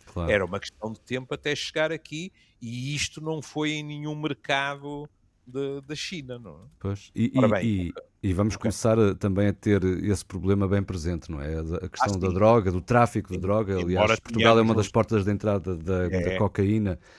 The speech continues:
Speaker 1: ah,
Speaker 2: Era
Speaker 1: na
Speaker 2: o que eu ia
Speaker 1: Europa.
Speaker 2: dizer, embora tenhamos tido nos últimos dias as notícias, também nada surpreendentes, que nós temos participado no inundar da Europa pela cocaína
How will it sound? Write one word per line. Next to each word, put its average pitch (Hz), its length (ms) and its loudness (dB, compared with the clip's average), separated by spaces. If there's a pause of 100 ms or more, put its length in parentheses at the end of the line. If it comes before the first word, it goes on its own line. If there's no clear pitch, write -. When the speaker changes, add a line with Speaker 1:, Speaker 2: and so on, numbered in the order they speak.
(200)
Speaker 1:
ah, 85 260 -6
Speaker 2:
Era 101 140 2
Speaker 1:
na 104 80 4
Speaker 2:
o - 20 2
que 95 60 -2
eu 98 80 0
ia 104 60 0
Speaker 1:
Europa. 104 100 0
Speaker 2:
dizer, 107 340 2
embora 113 320 2
tenhamos 117 480 -4
tido 90 220 -12
nos 87 140 -16
últimos 92 340 -16
dias 143 260 -12
as 104 160 -12
notícias, 92 540 -16 (240)
também 92 200 -6
nada 90 300 -6
surpreendentes, 95 800 -14 (420)
que 131 380 -6
nós 123 300 -2
temos 131 400 -14
participado 135 840 -8
no 127 160 -8
inundar 120 800 -2 (500)
da 90 80 -6
Europa 95 600 -4
pela 131 220 -8
cocaína 135 500 -12